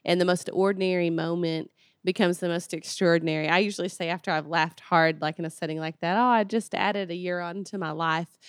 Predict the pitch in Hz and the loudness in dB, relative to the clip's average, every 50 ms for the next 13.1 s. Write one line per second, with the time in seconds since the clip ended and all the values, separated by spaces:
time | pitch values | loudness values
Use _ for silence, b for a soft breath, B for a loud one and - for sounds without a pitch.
0 | B B B B B - 196 202 - 208 196 185 180 - 208 202 180 170 208 214 | B B B B B -4 -4 -4 -2 -4 -6 -6 -6 -8 -8 -8 -8 -6 -6 -8
1 | 196 - - 208 196 202 180 175 175 175 175 180 175 202 240 233 220 202 185 - | -6 -6 -4 -2 0 0 2 2 2 2 2 2 0 0 0 -2 -4 -4 -6 -10
2 | - - 196 190 175 180 185 - - 165 165 170 175 - 165 156 - - - - | -10 -8 -8 -8 -6 -8 -10 -12 -10 -8 -6 -6 -6 -6 -6 -8 -8 -8 -8 -4
3 | - 180 175 170 170 170 175 175 170 - - _ _ _ - 180 175 170 170 170 | -2 -2 0 0 0 -2 -4 -4 -8 -12 -18 _ _ _ -6 -2 -2 0 0 -2
4 | 170 170 165 175 170 165 165 160 170 175 - b b b b b b b - 214 | -2 -4 -4 -4 -4 -4 -4 -6 -8 -12 -14 b b b b b b b 0 2
5 | - - 214 247 240 277 262 - - - 233 240 - - 220 214 - 226 294 330 | 2 2 2 2 0 -4 -6 -6 -4 -4 -4 -2 -2 -2 -2 -2 -2 -2 -2 -2
6 | - - - 233 202 196 202 208 202 - - 190 190 - - - - 175 175 170 | -2 -4 -4 0 2 2 2 0 -2 -8 -10 -12 -12 -12 -10 -6 -4 -2 -2 -2
7 | 170 165 175 - - 196 202 214 214 214 226 240 233 - - - - 202 190 175 | -2 -2 -4 -2 -2 -2 0 0 -2 -2 -4 -4 -4 -6 -8 -8 -6 -6 -6 -6
8 | 175 - - - - 190 185 185 180 175 175 165 - - 175 175 175 175 170 - | -6 -10 -12 -8 -4 -2 0 0 0 -2 -4 -6 -8 -6 -4 -2 0 0 0 0
9 | - 180 180 - - 190 202 214 233 262 247 220 220 196 190 180 185 190 175 175 | 0 -2 -2 -4 -6 -4 -2 0 2 2 2 4 4 2 2 0 -2 -6 -4 -2
10 | 175 175 180 - - 185 175 170 170 170 165 170 180 185 175 151 165 - - 180 | 0 0 -2 -2 -2 -2 -2 0 0 0 -2 -4 -2 0 0 0 0 0 -2 -2
11 | 160 160 156 - - - 170 165 160 170 156 160 160 165 160 165 156 156 160 151 | -2 -2 -4 -4 -4 -2 -2 0 0 0 -2 -2 -4 -4 -4 -4 -4 -4 -4 -4
12 | 151 151 156 151 147 151 160 - _ b b b b b b b - 185 175 160 | -4 -2 0 0 0 0 -2 -6 _ b b b b b b b 2 4 4 2
13 | - | 0